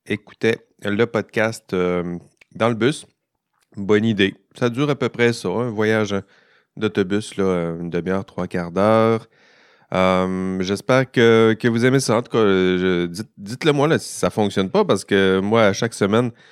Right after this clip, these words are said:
je me dis, « Bon, moi, je vais aller m'installer seul devant <laughs> mon micro dans mon bureau pour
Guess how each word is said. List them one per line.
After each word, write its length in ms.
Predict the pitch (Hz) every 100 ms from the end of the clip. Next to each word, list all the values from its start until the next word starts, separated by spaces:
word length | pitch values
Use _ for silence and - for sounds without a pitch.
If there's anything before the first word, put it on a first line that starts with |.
| - - _
je 100 | -
me 160 | 90 85
dis, « 100 | 82
Bon, 100 | 127
moi, 100 | 98
je 80 | 78
vais 80 |
aller 140 | 80 127
m'installer 540 | 156 135 120 123 147
seul 680 | 123 - 165 165 127 107 101
devant 300 | 107 110 120
<laughs> 200 | 95 151
mon 240 | 139 135
micro 480 | 123 120 - 120 151
dans 160 | 127 110
mon 140 | 110
bureau 380 | 101 104 101 131
pour 240 | 131 98